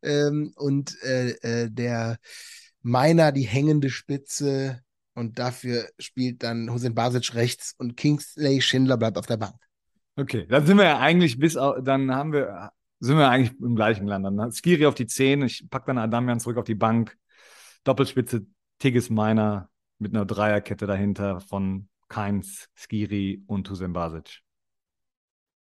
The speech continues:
Speaker 1: So, so könnte ich mir vorstellen, dass wir einen Sieg davontragen.
Speaker 2: Das muss ein Sieg werden, ne, Pico? Komm.
Speaker 1: Das
Speaker 2: Das
Speaker 1: muss ein
Speaker 2: muss
Speaker 1: Sieg
Speaker 2: jetzt.
Speaker 1: werden.
Speaker 2: Nach so einer Woche, pff.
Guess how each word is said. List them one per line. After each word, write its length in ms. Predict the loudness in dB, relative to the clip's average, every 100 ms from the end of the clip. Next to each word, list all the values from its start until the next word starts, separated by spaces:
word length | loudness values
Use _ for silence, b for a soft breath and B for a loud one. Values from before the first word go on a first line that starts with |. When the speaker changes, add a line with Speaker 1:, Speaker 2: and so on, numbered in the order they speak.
| _ _ _ _ -2
Speaker 1:
So, 380 | 2 2 2 _ _ _ _ _
so 240 | 0 2 4
könnte 260 | 4 0
ich 100 | 0
mir 120 | -2
vorstellen, 340 | -2 -2 -2 -2
dass 220 | -4 -4
wir 380 | -2 0 -2 -4 _ _ _ _ _ _ _ _
einen 380 | -2 0 0 -2
Sieg 580 | -4 -6 -6 -8 -14 -20 _ -10
davontragen. 880 | -8 -6 -8 -10 -12 -14 -14 -16 -20 _ _
Speaker 2:
Das 120 | -8
muss 220 | -2 -2
ein 80 | 0
Sieg 240 | -4 -6 -10
werden, 220 | -8 -8
ne, 80 | -10
Pico? 240 | -10 -12
Komm. 280 | -10 -10 -12 _ _ _ _ _ _
Speaker 1:
Das 20 | 0
Speaker 2:
Das 100 | 4
Speaker 1:
muss 120 | 4
ein 20 |
Speaker 2:
muss 100 | 4
Speaker 1:
Sieg 120 | 2
Speaker 2:
jetzt. 80 | -2
Speaker 1:
werden. 220 | -10 -12 -18 _
Speaker 2:
Nach 140 | -8 -2
so 100 | 2
einer 180 | 4
Woche, 420 | 2 0 -2 -4
pff. 100 | -8